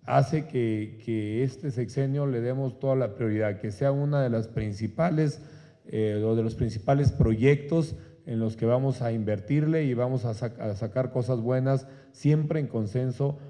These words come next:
con cada uno de ustedes como modalidad. Y que ten-, entendamos que no solamente el transporte público es la capital, que también, no solo también Jesús María, que ya está conurbado, o San Francisco de los Romos,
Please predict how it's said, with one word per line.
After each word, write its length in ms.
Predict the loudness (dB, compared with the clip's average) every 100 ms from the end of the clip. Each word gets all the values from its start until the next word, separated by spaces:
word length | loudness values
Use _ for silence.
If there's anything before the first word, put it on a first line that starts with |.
| -10
con 140 | -8 -2
cada 260 | 2 2
uno 140 | 2 0
de 60 |
ustedes 380 | -2 0 0 -2
como 280 | -4 -4 -2
modalidad. 580 | -2 0 2 2 2 -6 -16 -6
Y 80 | -6
que 160 | 0 0
ten-, 360 | 2 0 0
entendamos 680 | 0 0 0 2 4 2 0
que 120 | 0
no 140 | 2 2
solamente 540 | 2 2 2 -2 -4
el 60 | -4
transporte 500 | -4 -2 -2 -2 -4
público 520 | 0 -2 -2 -4 -2
es 60 | 0
la 160 | 0
capital, 680 | 0 -2 0 0 0 -2 -10 -20 -20 -20 _ _
que 100 | -14
también, 540 | -6 -2 0 2 2 0
no 120 | 0
solo 340 | 2 2 2
también 260 | 0 0 0
Jesús 280 | 0 0 -2
María, 460 | 0 0 0 -2
que 100 | -4
ya 80 | -4
está 240 | -4 -8 -6
conurbado, 760 | -4 -2 0 2 4 4 0
o 60 | -2
San 240 | -8 -10
Francisco 420 | -10 -12 -8 -4
de 60 | 0
los 140 | 2
Romos, 380 | 2 2 0 -6